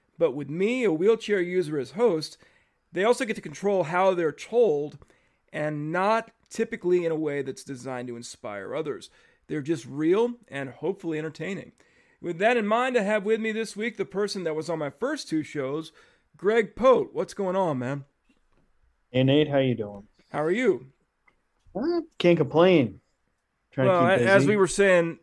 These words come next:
Speaker 1: before we started recording, you can complain, but who really
Speaker 2: No, I
Speaker 1: cares?
Speaker 2: can't.
Speaker 1: We're not really here for that.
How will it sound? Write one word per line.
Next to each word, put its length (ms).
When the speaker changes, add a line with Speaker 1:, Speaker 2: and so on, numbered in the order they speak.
Speaker 1:
before 360
we 100
started 300
recording, 580
you 160
can 320
complain, 580
but 220
who 160
really 220
Speaker 2:
No, 80
I 20
Speaker 1:
cares? 360
Speaker 2:
can't. 100
Speaker 1:
We're 60
not 180
really 240
here 180
for 140
that. 260